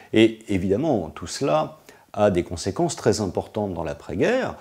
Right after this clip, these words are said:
puisque, c'est ce qu'on pourrait dire en conclusion, on a une Europe, après le traité de Versailles en mille neuf cent dix-neuf, qui est un peu divisée en deux.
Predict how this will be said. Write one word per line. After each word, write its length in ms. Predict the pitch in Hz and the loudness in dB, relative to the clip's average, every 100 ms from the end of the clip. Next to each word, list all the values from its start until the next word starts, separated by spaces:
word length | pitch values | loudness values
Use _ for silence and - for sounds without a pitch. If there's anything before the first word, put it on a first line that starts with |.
| - - - _ | -18 -20 -20 _
puisque, 400 | 143 135 - 165 147 104 - - _ _ _ - | -2 0 8 12 12 10 4 -20 _ _ _ -16
c'est 140 | - | -8
ce 80 | 82 | -8
qu'on 140 | - 78 | -6 -4
pourrait 260 | 90 87 | -2 0
dire 200 | 87 92 | 0 -2
en 80 | 85 | -4
conclusion, 680 | 87 85 110 123 226 214 - - - 117 | -4 -6 -4 -2 0 0 -4 -12 -2 4
on 120 | 180 | 6
a 80 | 233 | 8
une 240 | 147 120 | 8 10
Europe, 600 | 110 120 170 226 240 - - _ _ _ _ _ _ - | 8 8 6 6 2 -2 -20 _ _ _ _ _ _ 4
après 680 | 104 101 - 151 143 131 92 92 | 6 6 8 8 10 6 2 -2
le 160 | 87 | -2
traité 300 | - - 87 | -4 -6 -4
de 80 | 80 | -4
Versailles 400 | 87 - 180 165 | -4 -2 0 0
en 40 | |
mille 160 | 98 95 | 0 0
neuf 140 | 92 | -2
cent 160 | - 85 | -4 -6
dix-neuf, 320 | 90 107 175 | -4 -4 -2
qui 80 | - | 0
est 100 | 104 | 0
un 80 | 98 | 0
peu 140 | 135 | 0
divisée 380 | 113 95 98 98 | -2 -2 -2 -2
en 140 | 92 | -2
deux. 200 | 85 80 | -4 -6